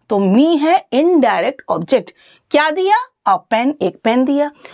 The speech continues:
तो a pen है डायरेक्ट ऑब्जेक्ट और me है इनडायरेक्ट ऑब्जेक्ट, ठीक है। यानी me हुआ आपका इनडायरेक्ट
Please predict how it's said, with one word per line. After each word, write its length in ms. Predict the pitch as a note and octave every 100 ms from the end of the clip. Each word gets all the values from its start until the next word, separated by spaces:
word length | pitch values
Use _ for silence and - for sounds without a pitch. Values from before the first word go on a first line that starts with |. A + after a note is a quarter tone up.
| -
तो 140 | - -
a 60 | D4+
pen 540 | E4+ _ C4+ D#4+ A4
है 300 | G#4+ G4+ A#4 G4
डायरेक्ट 480 | G#3 F3+ G#3+ D4 F#4
ऑब्जेक्ट 440 | F#4+ F4 A4 - - - -
और 120 | G#3
me 440 | G3+ G#3+ E4 G4 -
है 300 | E4 F#4+ -
इनडायरेक्ट 680 | D#4 F#4 D4+ A3+ G3 F3 -
ऑब्जेक्ट, 400 | - - - _ _ _ _ _ _ _ -
ठीक 160 | D#4 A#4+
है। 200 | D#4+ - _ -
यानी 280 | A#3+ D4+ A#4+ F4
me 340 | B3+ E4+ F#4
हुआ 200 | E4 F#4
आपका 480 | F#4 E4+ - F4 G4 C5+ _ _ _ _ D#4
इनडायरेक्ट 840 | F4 G4+ E4 B3+ A3 A#3 E4+